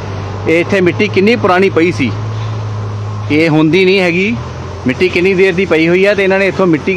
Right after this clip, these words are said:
ਗਾਇਬ ਕਰਕੇ ਆਪਣਾ ਮਟੀਰੀਅਲ ਸਟਾਕ ਕਰਨ ਲਈ ਇਹਨਾਂ ਨੇ ਜੰਗਲ ਦਾ ਕਿੰਨਾ ਨੁਕਸਾਨ ਕੀਤਾ ਹੈ। ਬਾਕੀ ਗੱਲਬਾਤ ਅਸੀਂ ਹੁਣ ਅੱਗੇ ਜਾ ਰਹੇ ਹਾਂ, ਜਿੱਥੇ ਹੋਰ ਇਹਨਾਂ ਦਾ ਕੰਮ ਚੱਲ ਰਿਹਾ ਹੈ,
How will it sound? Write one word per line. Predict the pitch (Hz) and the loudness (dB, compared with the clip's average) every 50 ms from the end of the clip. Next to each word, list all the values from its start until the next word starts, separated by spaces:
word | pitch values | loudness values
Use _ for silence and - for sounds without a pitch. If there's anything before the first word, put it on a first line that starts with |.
| 170 165 | 2 2
ਗਾਇਬ | 165 165 156 147 | 2 2 2 2
ਕਰਕੇ | 170 156 147 - - 180 175 175 | 2 0 2 2 0 2 2 2
ਆਪਣਾ | 160 156 180 180 | 2 2 0 2
ਮਟੀਰੀਅਲ | 175 170 147 185 208 233 220 | 2 2 2 2 2 2 2
ਸਟਾਕ | - - 202 190 175 | 2 2 2 2 2
ਕਰਨ | - 180 160 151 143 | 2 0 2 2 2
ਲਈ | 131 120 113 110 - - - - - - - - - | 2 0 -2 -4 -6 -12 -14 -14 -14 -14 -12 -6 -2
ਇਹਨਾਂ | 151 156 170 | 0 2 2
ਨੇ | 190 190 | 2 2
ਜੰਗਲ | 151 160 156 156 160 165 | 2 2 2 4 4 2
ਦਾ | 175 185 | 2 2
ਕਿੰਨਾ | 165 175 165 156 151 | 2 2 2 2 2
ਨੁਕਸਾਨ | 147 123 - 131 120 107 | 0 0 0 -2 -2 -2
ਕੀਤਾ | 98 107 - - - | -2 -4 -6 -6 -6
ਹੈ। | - - - - - - - - - - - - - - - - - | -6 -8 -12 -12 -12 -12 -12 -12 -12 -14 -16 -16 -18 -18 -12 -4 -2
ਬਾਕੀ | 185 139 - - 208 190 | -2 0 0 0 0 2
ਗੱਲਬਾਤ | 185 190 185 175 190 190 180 196 | 2 2 2 2 2 2 2 2
ਅਸੀਂ | 185 170 190 190 | 2 2 2 4
ਹੁਣ | 185 190 190 185 190 185 | 4 4 4 4 4 2
ਅੱਗੇ | 165 156 180 180 | 2 0 0 2
ਜਾ | 170 175 175 175 | 2 2 4 2
ਰਹੇ | 180 180 175 180 | 2 2 2 2
ਹਾਂ, | 180 180 180 180 185 - - | 2 2 0 0 -2 -2 -2
ਜਿੱਥੇ | 143 143 - 170 165 | -2 0 0 2 2
ਹੋਰ | 147 143 151 170 | 4 4 4 4
ਇਹਨਾਂ | 170 175 175 185 | 4 4 2 2
ਦਾ | 180 | 2
ਕੰਮ | 175 170 160 165 160 | 2 0 0 0 2
ਚੱਲ | - 175 160 151 | 2 0 2 2
ਰਿਹਾ | 151 160 160 185 | 2 2 2 0
ਹੈ, | 233 | -2